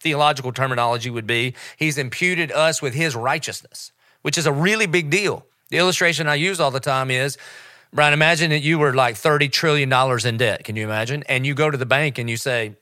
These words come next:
"I can never pay this off. Like, if I live ten lifetimes, I can't pay it off." Well, if the president of the bank says, "Well, I have grace and mercy for you, I'm gonna forgive your debt," you would be grateful for sure.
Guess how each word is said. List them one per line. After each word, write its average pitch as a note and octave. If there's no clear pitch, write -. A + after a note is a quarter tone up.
"I C3+
can D#3+
never D3
pay C#3+
this C3
off. B2
Like, C3+
if C3+
I D3
live D3
ten F3
lifetimes, C3
I A#2
can't A#2
pay A2+
it G#2
off." E2
Well, F3+
if E3+
the E3
president G3
of E3+
the D3
bank F3
says, C#3
"Well, D3+
I D3
have D3
grace D3
and B2+
mercy C#3
for D#3
you, D3+
I'm C#3
gonna C3
forgive A#2+
your A#2
debt," -
you D3+
would D3
be C3
grateful A2+
for -
sure. D3